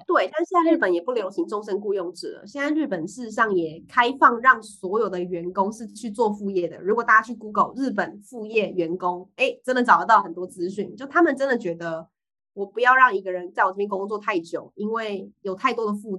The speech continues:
担了，然后企业也不见得负担得起，所以就有这样的政策。我就想说这样的政策慢慢到台湾，它会慢慢的被落地跟执行。举例哦，像英国已经开始有公司，他们是一周工作四天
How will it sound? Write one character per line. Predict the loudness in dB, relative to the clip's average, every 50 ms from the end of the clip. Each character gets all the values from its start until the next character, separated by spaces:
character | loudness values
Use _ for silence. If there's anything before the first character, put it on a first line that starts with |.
| -8 0
担 | 0 0 0 0
了， | -6 -10
然 | -6 -4
后 | -2 -2 -2 -4
企 | -8 -12 -10 -2
业 | 2 2 2
也 | 2 0
不 | -4
见 | -4 -4
得 | -2 -2 -4
负 | -8 -10
担 | -10 -10 -12
得 | -12 -14 -14
起， | -16 -18 -18 -18 -20 _ _ _ _ _ _ _ _ _ _ _ _ _
所 | _ -12 -6 -2
以 | -2 -2 -2
就 | -4 -4 -4 -4 -4 -6 -8 -14 -18 -20 _ _ _ _ _
有 | _ -8 -6
这 | -2 -2
样 | 0 0
的 | -2
政 | -2 -4 -6 -6
策。 | -6 -8 -8 -8
我 | -8 -6
就 | -8
想 | -2 -2 -2 -2
说 | -2 -4
这 | 0 0
样 | 0 0
的 | 0
政 | -4 -4 -4
策 | -4 -6 -4
慢 | -4 -4 -4
慢 | -6 -2 0
到 | 0 0
台 | 0 -2 -8 -6
湾， | -4 -4 -4 -4 -6
它 | -8 -6
会 | -4 -4
慢 | -2 -2 -2 -2
慢 | -2 -4
的 | -4 -6
被 | -4 -2 -2 -2 -2 -2 -6
落 | -6 -2 0 0 0
地 | 0 -2 -6 -6
跟 | -6 -6 -6 -6 -8 -8 -10 -16 _ _ _ _
执 | _ -12 -4 -4 -4
行。 | -4 -4 -8 -12 -12 -14 -18 _ _ _ _ _ _
举 | -18 -6
例 | -2 0 2 2
哦， | 2 2
像 | 2 0 0 0
英 | -2 -2 -2 0
国 | 0 0 0 2
已 |
经 | 0 -2 -6
开 | -4 -6 -6
始 | -2 -2
有 | -4 -4
公 | -2 -4 -4 -4 -4
司， | -6 -8 -8
他 | -6
们 | -6 -6
是 | -6 -4 -6
一 | -6 -4 -6 -10
周 | -4 -2 -2 -2 0
工 | -2 0 0 0
作 | 0 0 -4
四 | -6 -4 -4 -4 -4
天 | -4 -6 -10 -10 -10 -18